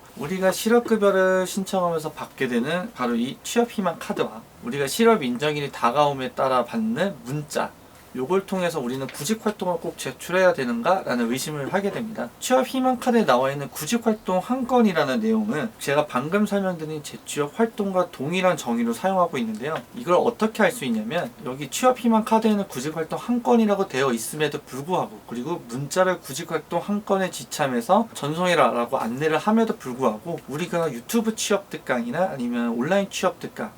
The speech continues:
아니면 기타 심리검사나 다른 구직 외 활동을 보내더라도 실업 인정이 가능하기 때문에 여기서 말하는 구직 활동은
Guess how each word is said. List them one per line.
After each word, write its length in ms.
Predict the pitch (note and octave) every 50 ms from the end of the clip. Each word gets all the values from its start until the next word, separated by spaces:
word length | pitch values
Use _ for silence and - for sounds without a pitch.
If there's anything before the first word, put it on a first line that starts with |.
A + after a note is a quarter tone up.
| -
아니면 240 | C3 B2 A#2+ A#2+ A2+
기타 260 | - - - - C3+
심리검사나 840 | B2+ - - G#3 G#3+ A3+ A3+ G#3+ G#3+ G3 F3+ F#3 F3+ E3+ E3+ E3 D#3
다른 380 | - B2+ B2 C#3 F3 E3 -
구직 340 | - - C3+ C3 E3 D#3 C3
외 80 | C3+ C3
활동을 560 | B2+ - G3+ G3 - - G3+ G3 F#3+ F#3 F3+
보내더라도 760 | - B2+ C3 D3 F#3 F#3 F3+ D3+ B2+ A#2 A2+ D#3+ F#3+ A3 A3
실업 320 | A3 - - A3 G3+ C#3+
인정이 340 | A#2+ G#2+ G#2+ A2+ A2+ A2+ A2 - - -
가능하기 400 | B2 D3+ F3+ F3+ E3 C3+ A#2+ -
때문에 460 | A#2 A2 G#2+ A2 A#2+ D#3+ E3 A#2+ - - - - - - - -
여기서 340 | - A2+ C#3 E3+ G3 A3 G#3+
말하는 360 | G3 F#3+ F3+ F3+ F3+ F3 E3+
구직 320 | - - B2 A#2+ - - -
활동은 580 | D3+ C3+ - - A#2 A2 A#2 C#3 D#3+ E3+ F3+